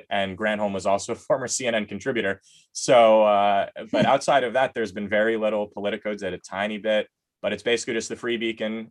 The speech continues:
Speaker 1: My colleague Colin Anderson and I are writing about how this company is tied to the wealthiest Democratic donors, like the Pritzker family. So the more
Speaker 2: Well,
Speaker 1: the
Speaker 2: that's the,
Speaker 1: Biden
Speaker 2: that's
Speaker 1: ad-
Speaker 2: the thing. That's, that's the question I got. So one thing I've really noticed of this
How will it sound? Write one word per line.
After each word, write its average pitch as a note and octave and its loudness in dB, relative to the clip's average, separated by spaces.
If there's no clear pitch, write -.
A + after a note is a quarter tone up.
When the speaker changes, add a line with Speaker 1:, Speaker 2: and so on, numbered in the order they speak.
Speaker 1:
My F#2+ -2
colleague G#2 -2
Colin G#2 -2
Anderson G2 -8
and F#2+ -8
I F#2+ -6
are F#2 -6
writing F#2 -4
about F2+ -6
how F#2 -4
this G#2+ -10
company G2 -6
is F#2 -10
tied F#2 -4
to G#2 -12
the F#2 -10
wealthiest G2+ -4
Democratic G2 -6
donors, G2+ -6
like G2+ -4
the - -14
Pritzker A2 -10
family. A2 -4
So F2+ -6
the G2+ -8
more G#2+ 0
Speaker 2:
Well, A3 8
Speaker 1:
the G#3 0
Speaker 2:
that's G#3 4
the, G#3 2
Speaker 1:
Biden G#3 -2
Speaker 2:
that's G#3+ 4
Speaker 1:
ad- F#3 -4
Speaker 2:
the F3+ 0
thing. C#3 0
That's, E3 -4
that's G3+ -2
the D#3+ -16
question C#3 -2
I A#2 -10
got. F2+ -14
So F#3 0
one G#3 0
thing A#3 0
I've C#3+ 0
really D3 2
noticed G#2+ -2
of A2+ -6
this - -16